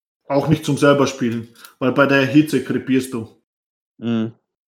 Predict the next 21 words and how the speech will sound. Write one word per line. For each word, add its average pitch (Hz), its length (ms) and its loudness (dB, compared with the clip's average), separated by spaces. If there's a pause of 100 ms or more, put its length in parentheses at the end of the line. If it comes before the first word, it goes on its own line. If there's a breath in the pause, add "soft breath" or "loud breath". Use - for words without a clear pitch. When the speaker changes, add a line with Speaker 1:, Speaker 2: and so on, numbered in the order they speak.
(120)
Speaker 1:
Das 127 100 0
Speaker 2:
Ja, 110 80 2
Speaker 1:
ist 107 80 2
Speaker 2:
gut, 131 80 2
Speaker 1:
egal, 127 120 -4
Speaker 2:
klar. 131 180 4
Speaker 1:
ob's - 120 -12
jetzt - 360 -6
Kra-, 151 280 -2
Rugby 143 420 -4
oder 139 200 0
Football 143 380 -6
ist, 113 140 -12
bei 131 80 -4
der 131 240 -4
Hitze 123 640 -6
ist 127 240 -8
das 113 100 -6
einfach 131 220 -4
nur 120 160 -2
schier. 117 400 -6